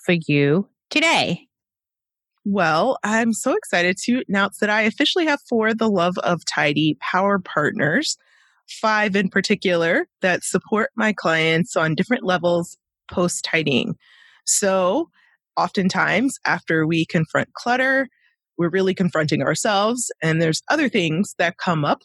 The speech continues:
Speaker 2: that need addressing after we've put everything away, found a place for things, found a click point, and completed all unfinished business. For example, home cleaning or digitizing sentimental items,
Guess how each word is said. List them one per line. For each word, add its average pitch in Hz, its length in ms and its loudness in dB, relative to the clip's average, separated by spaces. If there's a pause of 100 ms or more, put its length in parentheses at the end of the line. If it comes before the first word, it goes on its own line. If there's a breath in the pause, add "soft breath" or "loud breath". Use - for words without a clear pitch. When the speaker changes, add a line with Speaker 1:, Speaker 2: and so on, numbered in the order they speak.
(160)
Speaker 2:
that 165 140 0
need 151 200 0
addressing 165 760 0 (140)
after 170 500 0 (180 soft breath)
we've 151 280 0 (100)
put 175 80 2
everything 151 420 0
away, 170 420 2 (100)
found 143 200 0
a 139 60 -2
place 170 300 -2
for 170 120 0
things, 170 540 0
found 143 220 -2
a 151 40 0
click - 260 -4 (120)
point, 170 480 0 (300 soft breath)
and 170 480 2
completed 165 480 0
all 151 240 0
unfinished 147 440 -2
business. 160 540 -2 (340 soft breath)
For 196 100 0
example, 170 580 0 (120)
home 196 260 0
cleaning 190 840 0
or 143 680 -2 (320)
digitizing 170 880 0
sentimental 165 840 0
items, 160 800 0